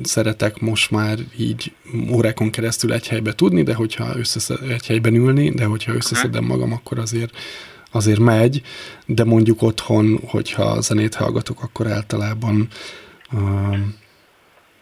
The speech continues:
Speaker 1: valamit egyensúlyozok, közben fejen állok, szóval, hát így gyakorolgatok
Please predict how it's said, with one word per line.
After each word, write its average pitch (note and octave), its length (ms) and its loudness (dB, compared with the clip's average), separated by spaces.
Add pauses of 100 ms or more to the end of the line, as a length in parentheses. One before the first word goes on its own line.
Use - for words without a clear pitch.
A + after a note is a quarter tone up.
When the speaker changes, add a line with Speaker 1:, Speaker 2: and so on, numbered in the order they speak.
Speaker 1:
valamit G#2+ 760 2 (180)
egyensúlyozok, G#2+ 1000 2 (100)
közben G#2+ 460 -2
fejen G#2+ 340 2
állok, G#2 500 0
szóval, A#2 220 0
hát - 20 0
így A#2 160 4
gyakorolgatok A2+ 880 -2